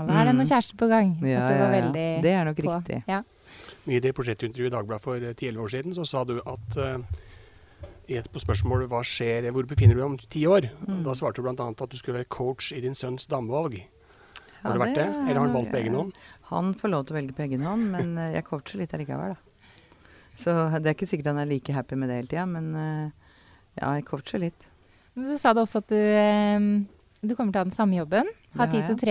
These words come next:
Speaker 1: trene mer,
Speaker 2: Ja, det stemmer.
Speaker 1: og feriere med mann og barn.
Speaker 2: Det stemmer.
Speaker 1: Ja.
Speaker 2: I fire, vi har vært fire uker i sommer i Afrika.
Speaker 1: Du, jeg så du sta-,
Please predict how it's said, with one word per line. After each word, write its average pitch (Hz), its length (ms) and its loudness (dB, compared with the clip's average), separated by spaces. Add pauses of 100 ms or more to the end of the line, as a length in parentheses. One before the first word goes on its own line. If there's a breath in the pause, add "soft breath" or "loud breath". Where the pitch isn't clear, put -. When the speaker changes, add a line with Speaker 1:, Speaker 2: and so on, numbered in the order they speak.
(100)
Speaker 1:
trene 180 80 0
mer, 196 280 2 (260)
Speaker 2:
Ja, 165 160 -8 (300)
det 175 100 -12
stemmer. 170 180 -4
Speaker 1:
og 233 60 -2
feriere 226 540 2
med 202 140 0
mann 170 200 -2
og 170 60 -4
barn. 139 320 -4 (160)
Speaker 2:
Det 151 120 -8
stemmer. 147 240 -8 (120)
Speaker 1:
Ja. 170 140 -8 (280)
Speaker 2:
I 160 40 -8
fire, 151 300 -4
vi 147 80 -4
har 156 100 0
vært - 40 -12
fire 147 340 -4
uker 139 120 -8
i 147 60 -4
sommer 139 320 0
i 139 140 0
Afrika. 127 360 -10 (280)
Speaker 1:
Du, 220 120 2
jeg 254 120 4
så 202 240 0
du 190 120 2
sta-, 185 280 -2